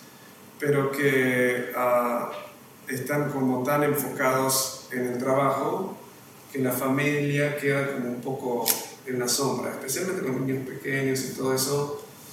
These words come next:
Eh, ¿qué sentiste que hiciste bien y qué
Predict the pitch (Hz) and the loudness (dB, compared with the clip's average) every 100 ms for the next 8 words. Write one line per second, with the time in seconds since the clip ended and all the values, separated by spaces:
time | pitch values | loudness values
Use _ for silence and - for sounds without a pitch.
0 | - - - - - 139 - 185 185 196 | -20 -20 -20 -14 -4 -2 0 4 6 6
1 | 196 196 175 143 139 151 151 143 170 202 | 2 2 0 0 0 -2 -2 2 4 4
2 | 233 254 - - - - - - - 139 | 4 2 -2 -8 -12 -16 -16 -16 -2 -2
3 | 135 135 156 160 165 156 143 143 135 | 0 -2 0 2 4 4 6 4 4